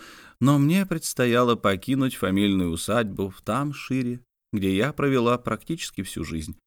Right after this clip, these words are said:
оставить позади все, что я знала, и переселиться в дом Джейкоба в пригороде Фальчестера.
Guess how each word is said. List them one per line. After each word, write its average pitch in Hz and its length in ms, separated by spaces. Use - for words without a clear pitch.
оставить 131 500
позади 127 420
все, 147 280
что - 180
я 135 160
знала, 113 520
и 113 120
переселиться 117 760
в 127 120
дом 190 260
Джейкоба 143 640
в - 100
пригороде 104 560
Фальчестера. 82 800